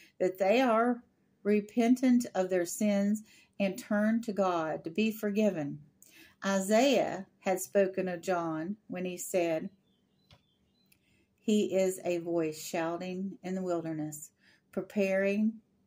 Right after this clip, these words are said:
prepare the way for the Lord's coming. Clear the road for him. The valleys will be filled, and the mountains and hills made level. The curves will be straightened,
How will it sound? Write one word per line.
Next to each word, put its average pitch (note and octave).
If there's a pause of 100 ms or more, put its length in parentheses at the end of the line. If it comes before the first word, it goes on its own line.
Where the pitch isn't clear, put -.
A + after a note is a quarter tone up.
(120)
prepare G#3+
the A3+
way F#3
for F3
the E3+
Lord's F#3+
coming. D3+ (440)
Clear B3
the C4
road C4
for F#3
him. D#3 (360)
The G3
valleys G3
will F#3
be G#3
filled, G3+
and F#3
the F3+
mountains A3
and G#3+
hills G3
made F#3
level. G3 (460)
The G#3
curves G3+
will F#3+
be G3
straightened, G3